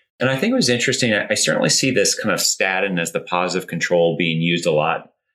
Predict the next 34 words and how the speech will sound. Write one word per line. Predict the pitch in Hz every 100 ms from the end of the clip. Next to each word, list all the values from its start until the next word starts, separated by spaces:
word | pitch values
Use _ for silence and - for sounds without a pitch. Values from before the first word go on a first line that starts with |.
| _ -
It | 175
is | 196
interesting, | 143 135 123 120
though, | 107 101
in | 95
a | 80
study | - 107 98
of, | 90
of, | 78 - 82 -
of | - -
people | 107 -
age | - 90 87 -
thirty-three | 92 87 80 85 90 85
on | 78
average, | 78 78 78 80 80
like, | 87
how | -
many | 104 95
people | 110 92 87
would | 82
have | 82 80 80
a, | 76 71 _ _
an | 85
indication | 85 78 - 78 - 78
for | 73
a | 73
statin, | - 76 76
or | 73
really | 80 78
how | 78 85
much | 82 78
that | 82 71
really | 80 78
could, | 82